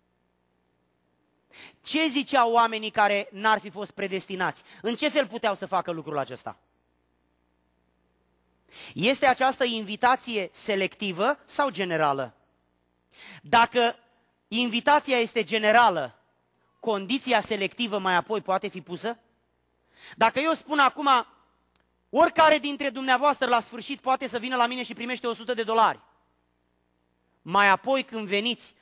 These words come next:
pot să spun: „Stați, stați, stați, că a fost valabil doar pentru femei”. Păi de ce n-ai spus asta de la început, omule? Invitația e generală, nu-i selectivă.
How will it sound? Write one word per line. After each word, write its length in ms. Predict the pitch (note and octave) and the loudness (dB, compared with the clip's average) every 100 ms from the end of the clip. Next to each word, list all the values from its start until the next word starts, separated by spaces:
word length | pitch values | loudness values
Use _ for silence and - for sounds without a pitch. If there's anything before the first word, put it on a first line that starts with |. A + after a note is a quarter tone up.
| _ | _
pot 180 | G#3+ A3 | -6 -4
să 80 | G3+ | -8
spun: 240 | - G#3+ | -8 -8
„Stați, 220 | - G#3+ | -2 -2
stați, 160 | - G#3 | -2 -4
stați, 200 | B3 A#3 | -4 -4
că 60 | |
a 40 | F3+ | -6
fost 200 | G3+ F3 | -6 -4
valabil 280 | F#3+ G3 F#3+ | -2 -2 -2
doar 140 | F#3 | -6
pentru 220 | F#3 F3 | -6 -10
femei”. 380 | F#3 F#3+ D3 - _ _ _ _ _ _ _ _ _ _ _ _ | -8 -8 -8 -10 _ _ _ _ _ _ _ _ _ _ _ _
Păi 120 | - | -8
de 60 | G3 | -6
ce 120 | A3+ | -4
n-ai 120 | C#4 | -4
spus 160 | B3 C4 | -4 -4
asta 180 | C#4+ C#4+ | -4 -2
de 80 | C#4 | -2
la 80 | |
început, 320 | C#4 C#4+ D#4+ C4+ | -4 -6 -8 -8
omule? 360 | D#3+ C3 G#2+ _ _ _ _ _ _ _ _ _ _ _ _ _ _ _ _ _ _ _ _ _ | -8 -8 -12 _ _ _ _ _ _ _ _ _ _ _ _ _ _ _ _ _ _ _ _ _
Invitația 500 | G3+ A3+ D#4+ D#4 D#4+ | -6 0 0 0 0
e 80 | C4 | -2
generală, 500 | C#4+ D4+ D#4+ E4 A3+ | -2 2 4 4 2
nu-i 160 | C4+ | -4
selectivă. 720 | D4 F4 E4+ E4+ C#4+ D3+ G2 | -4 -4 -4 -4 -6 -8 -12